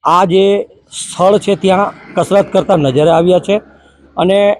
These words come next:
એમની સાથે આ દેશનો માહોલ, ખાસ કરીને ઉમરગામ તાલુકામાં શું માહોલ છે, ચૂંટણીનો માહોલ કેવો રહેશે, અહીંની સમસ્યા કેટલી છે, એ અંગે આપણે એમની સાથે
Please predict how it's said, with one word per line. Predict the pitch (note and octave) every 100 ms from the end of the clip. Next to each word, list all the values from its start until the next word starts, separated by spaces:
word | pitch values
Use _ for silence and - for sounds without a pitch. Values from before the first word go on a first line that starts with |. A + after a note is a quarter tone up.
| -
એમની | F3+ G3
સાથે | A3 G3 G#3+
આ | - F#3+
દેશનો | D#3+ E3 - E3
માહોલ, | C#3 B2+ F3 G#3 - _ -
ખાસ | D#3 -
કરીને | D#3+ D#3+
ઉમરગામ | D#3 D3+ D3 D#3
તાલુકામાં | C#3+ D3+ D#3 D3+ D#3+ E3 D3+ _ _ _
શું | - D#3+ C#3+
માહોલ | A#2+ D3
છે, | D3+ F3+ G3 - _ - _ _
ચૂંટણીનો | F3+ D#3+ F3+ G3 G3 - - D#3+ F#3+
માહોલ | F3+ F3 G3 G3
કેવો | F#3 F3 F3
રહેશે, | E3+ D#3
અહીંની | F#3 E3 E3
સમસ્યા | - C#3+ C#3+ F3+
કેટલી | - E3 F#3
છે, | - F3+ - _ _ _ -
એ | F3+
અંગે | D#3 E3
આપણે | D#3 D#3+
એમની | D#3 D#3
સાથે | D#3 C#3+